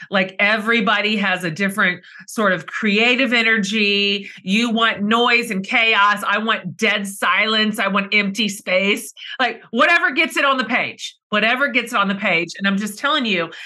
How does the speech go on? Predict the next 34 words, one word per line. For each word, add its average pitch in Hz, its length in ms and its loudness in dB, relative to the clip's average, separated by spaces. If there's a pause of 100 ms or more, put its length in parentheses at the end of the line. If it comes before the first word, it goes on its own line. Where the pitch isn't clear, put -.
(160)
I 196 100 0
love 233 560 0
the 254 100 0
way 202 180 2
that 190 160 -2
you 180 100 -4
wrote 160 160 -2
it. 180 160 -4
I 175 80 -2
will 226 340 -2
not 285 240 0
forget 190 360 -2
that 202 100 -6
your 180 140 -6
grandmother 175 420 -2
said, 165 260 -4
"Put 190 140 0
it 175 100 -2
where 175 140 -4
the 175 80 -6
goats 165 300 -4
can 170 180 -6
get 151 200 -2
it." 185 200 0
I 185 160 0
am 165 240 -4
working 226 560 0
that 214 140 0
into 208 160 -2
my 196 100 0
repertoire 175 520 0
as 156 180 -6
we 160 80 -6
speak. 165 360 -6